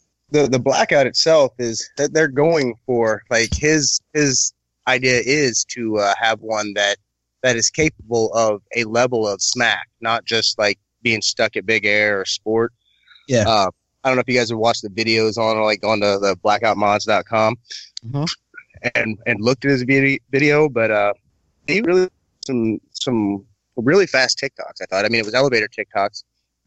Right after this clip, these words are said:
Speaker 1: and he didn't have, like, it, the video wasn't, like, real zoomed in, but you could see a lot of movement with very little bog, it sounded, and that's, that's kinda what they're going with.
Speaker 3: Hmm.
Speaker 1: I mean, it'll probably take a better pilot than me to really show that, but just being able to do,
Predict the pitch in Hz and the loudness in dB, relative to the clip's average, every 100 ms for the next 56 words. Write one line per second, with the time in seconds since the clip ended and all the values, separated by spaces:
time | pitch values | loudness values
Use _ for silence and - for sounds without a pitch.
0 | _ 117 107 110 120 120 110 110 104 _ | _ -2 -2 0 0 -2 -2 -2 -6 _
1 | _ - 110 _ 123 127 139 135 127 107 | _ -20 -20 _ -10 -4 0 2 2 0
2 | 107 107 101 98 104 104 101 104 92 107 | -4 -6 -6 -6 -4 -6 -10 -16 -4 -2
3 | 101 95 98 - _ _ 120 113 - 170 | -2 -4 -10 -10 _ _ -6 -4 -2 0
4 | 160 127 113 104 113 120 101 90 101 98 | 2 2 2 0 0 0 -2 -2 -4 -4
5 | _ 107 113 110 104 92 98 104 92 82 | _ 0 2 2 -2 0 2 2 0 -4
6 | - 92 80 80 92 101 117 - 127 - | -6 -4 -6 -10 -4 -2 -2 0 -2 0
7 | 135 123 113 101 98 101 95 85 _ _ | 0 2 2 0 -4 -2 -2 -2 _ _
8 | _ - - _ _ _ - 147 - _ | _ -20 -20 _ _ _ -12 -12 -12 _
9 | - 120 113 104 95 107 107 120 117 110 | -8 0 2 2 -2 -4 0 0 0 -2
10 | 104 104 - 110 101 - 101 107 101 95 | -2 -2 0 0 0 -2 -6 -4 -4 -6
11 | 85 - 101 95 90 92 113 - _ _ | -6 -4 -2 -2 0 2 2 -2 _ _
12 | _ _ _ - 110 90 135 - 135 120 | _ _ _ -2 -2 0 -2 -2 -2 0
13 | 113 107 98 92 98 92 | 0 0 -4 -4 -4 -6